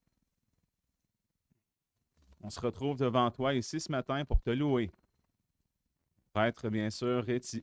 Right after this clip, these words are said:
édifié par ta parole, sanctifié par elle, transformé, le jour de plus en plus à l'image de ton Fils bien-aimé Jésus-Christ.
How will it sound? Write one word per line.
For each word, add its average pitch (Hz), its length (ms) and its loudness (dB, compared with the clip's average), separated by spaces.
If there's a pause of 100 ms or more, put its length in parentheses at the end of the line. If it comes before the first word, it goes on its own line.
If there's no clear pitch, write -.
édifié 120 540 -4
par - 180 -8
ta 107 120 -6
parole, 95 500 -4 (240)
sanctifié 117 640 -6
par 90 240 -8
elle, 87 140 -10 (160)
transformé, 98 720 -6 (840)
le 104 60 -6
jour 113 220 0
de 110 80 0
plus 120 240 -4
en 120 120 0
plus 123 140 -4
à 120 80 2
l'image 113 400 2
de 107 60 -4
ton 107 160 -6
Fils 104 240 -6
bien-aimé 110 440 2
Jésus-Christ. 98 880 -6